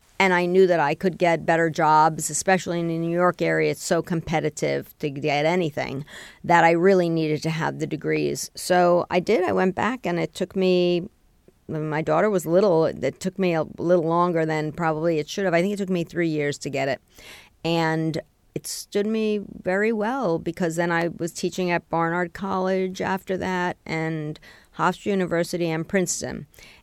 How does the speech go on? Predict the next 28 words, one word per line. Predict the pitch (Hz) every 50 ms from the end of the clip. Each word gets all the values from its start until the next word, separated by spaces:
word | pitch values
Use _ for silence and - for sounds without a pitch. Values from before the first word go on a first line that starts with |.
| _ -
And | - 165 170 165 165 160
I | 160 165
was | 170 -
adjuncting | 156 156 160 156 151 135 131 131 120 120 113 117
everywhere | 90 76 82 85 95 87 71 - - _ _ _ _ - - - _ _ _ _ -
and | - 180 170 165 160 160 156 156 160 160 147 143 - _ _ _ _ -
was | 185 180 180
able | 185 190 180 180
to | 185 - 190
develop | 151 170 180 143 156 170 175 180 185 - 185
a | -
course | - - - 185 180 170 170 170 165 - -
in | - - 165 170 160 160 160
which | 165 165 160 156 - - - - - -
I | - 156 151 151 151 151 147 151 151 143 147 156 -
do | - 180 185 185 175 160
a | 147 143
history | 151 143 175 269 302 - - - - 240 208 190 190 185 165 - -
of | - 190 196 202 196 185
musical | 185 190 190 190 185 165 180 - 170 170
theater | 160 - - 180 180 175 180
dance | 170 170 165 160 160 156 151 -
starting | - - 175 175 175 175 170 170 170
in | 165 165 165 165
kinda | - 180 165 160 156
late | 160 165 175 - -
nineteenth | - 160 160 156 156 - - 175 165 160 147
century | - - 160 160 165 170 165 - - 165 160 160 160 160 151 147